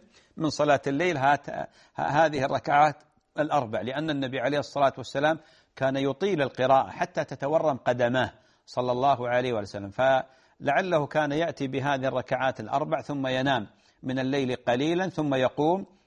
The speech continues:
يتهجد صلى الله عليه وسلم. أحمد يقول: "إذا كان الشخص فاتته صلاة الوتر من الليل ثم قواها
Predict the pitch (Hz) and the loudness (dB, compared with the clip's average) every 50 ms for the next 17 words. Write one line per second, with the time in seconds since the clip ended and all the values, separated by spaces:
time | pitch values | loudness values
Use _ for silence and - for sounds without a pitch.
0 | _ - 135 123 - - 123 123 147 147 127 127 127 110 - - 143 143 139 131 | _ -6 -6 -6 -4 -4 -2 0 0 -2 -2 -2 -4 -4 -2 -2 -2 0 0 0
1 | 120 120 123 131 135 131 113 127 139 147 - _ _ _ _ _ - 101 107 123 | 0 2 6 6 6 6 4 0 -8 -10 -10 _ _ _ _ _ -8 -2 0 0
2 | 123 131 127 110 117 113 107 - - 131 107 90 78 62 _ _ _ _ _ _ | 0 0 0 0 0 -2 -2 0 0 -2 -2 -2 -4 -8 _ _ _ _ _ _
3 | _ _ _ _ _ _ _ _ _ _ _ _ _ _ _ _ _ _ _ _ | _ _ _ _ _ _ _ _ _ _ _ _ _ _ _ _ _ _ _ _
4 | _ _ _ _ _ _ _ _ - _ _ _ _ _ - - 170 - 208 208 | _ _ _ _ _ _ _ _ -20 _ _ _ _ _ -6 -6 -4 -4 -2 -4
5 | 190 165 185 180 180 208 196 175 165 147 160 151 - - 190 180 170 165 160 156 | 0 0 0 0 2 0 0 2 2 2 2 0 0 0 0 2 4 4 4 4
6 | 160 156 165 - - - - 175 - - - - 147 139 127 - 170 151 - 135 | 2 0 -6 -10 -10 -4 -4 -4 -4 -4 -4 0 0 0 0 0 -6 -6 -6 -10
7 | 131 - - 139 139 143 139 135 - 123 123 135 151 - - 127 123 123 123 120 | -10 -4 -2 0 2 2 2 2 0 -4 -4 -4 -4 -4 -4 -6 -4 -4 -4 -2
8 | 120 117 117 135 143 143 - - 135 131 127 123 - 127 123 131 143 143 127 135 | -2 -2 0 2 0 0 0 -2 -2 -2 -2 -2 0 2 2 4 4 4 4 2
9 | 143 147 - - | 0 -2 -2 -4